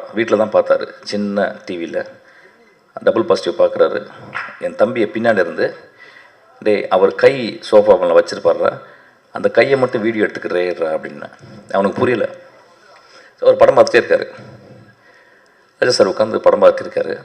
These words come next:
என் தம்பி பின்னாடி உட்காந்து வீடியோ எடுக்கிறான். ஒரு பத்து இடத்துல அவர் கை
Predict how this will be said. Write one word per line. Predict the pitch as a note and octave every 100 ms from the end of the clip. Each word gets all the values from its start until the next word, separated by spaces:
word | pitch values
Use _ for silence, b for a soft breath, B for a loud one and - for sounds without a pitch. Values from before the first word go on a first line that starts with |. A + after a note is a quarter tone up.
| -
என் | F#2 -
தம்பி | G#2+ B2
பின்னாடி | A2 C3 B2+ A2
உட்காந்து | F2+ F#2 G2+ - -
வீடியோ | - F#2+ E2+
எடுக்கிறான். | - D#2 - - - _ b b b b b b _ _ -
ஒரு | F#2 F2+ - -
பத்து | A#2+ - - C#3 G2
இடத்துல | - - F#2 - - - - - B B B _
அவர் | E2+ E2+
கை | F#2+ F#2+